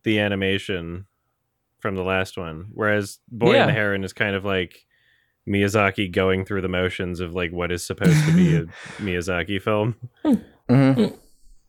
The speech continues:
Speaker 3: Yeah, I get that.
Speaker 2: It's Miyazaki, you know, it's, it looks beautiful.
Speaker 1: Exactly.
Speaker 2: Yeah, right. Like, Spider-Verse is like, yeah.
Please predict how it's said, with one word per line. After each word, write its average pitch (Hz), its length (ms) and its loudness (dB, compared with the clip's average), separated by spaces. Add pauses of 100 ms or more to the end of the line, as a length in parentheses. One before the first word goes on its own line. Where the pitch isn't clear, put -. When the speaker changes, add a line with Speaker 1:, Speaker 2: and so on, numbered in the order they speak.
(320)
Speaker 3:
Yeah, 78 200 4
I 80 80 0
get 78 200 -2
that. - 180 -6 (240)
Speaker 2:
It's - 120 -10
Miyazaki, 196 600 0
you 240 140 2
know, 175 80 6
it's, 190 160 2
it 214 40 2
looks 220 200 2
beautiful. 160 580 4 (500)
Speaker 1:
Exactly. 98 600 -2 (640)
Speaker 2:
Yeah, 143 200 6 (220)
right. 151 240 6
Like, 180 160 6
Spider-Verse 147 580 4
is 135 140 4
like, 135 280 2
yeah. 151 300 6